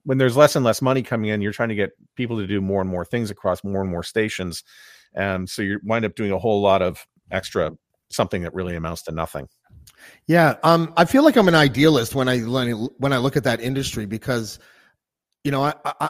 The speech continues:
Speaker 2: I'm wondering why they're spending time milking something that they know will, is out of date. Um, and they're just, like, trying to squeeze as much capitalism as they can out of it. And maybe they're doing this, and I don't know. Are, are they also simultaneously,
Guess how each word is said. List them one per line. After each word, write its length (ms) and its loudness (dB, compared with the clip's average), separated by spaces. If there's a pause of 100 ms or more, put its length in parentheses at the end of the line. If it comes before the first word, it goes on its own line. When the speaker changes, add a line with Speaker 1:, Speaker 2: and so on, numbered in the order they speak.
Speaker 2:
I'm 140 0
wondering 340 0
why 200 2
they're 140 -2
spending 380 -2
time 380 -4
milking 340 -4
something 520 -6
that 220 -6
they 140 -6
know 380 0
will, 460 -8
is 180 -6
out 120 0
of 120 -6
date. 280 -8 (140)
Um, 320 -6
and 140 -8
they're 100 -8
just, 300 -10
like, 180 -6
trying 240 -2
to 80 -4
squeeze 340 -4
as 100 -8
much 200 -6
capitalism 540 -6
as 100 -6
they 100 -12
can 240 -4
out 140 -6
of 60 -10
it. 120 -10 (840)
And 180 -2
maybe 180 4
they're 120 4
doing 180 4
this, 140 -2
and 80 0
I 60 0
don't 100 0
know. 260 -2
Are, 200 2
are 180 4
they 200 0
also 380 2
simultaneously, 1000 -4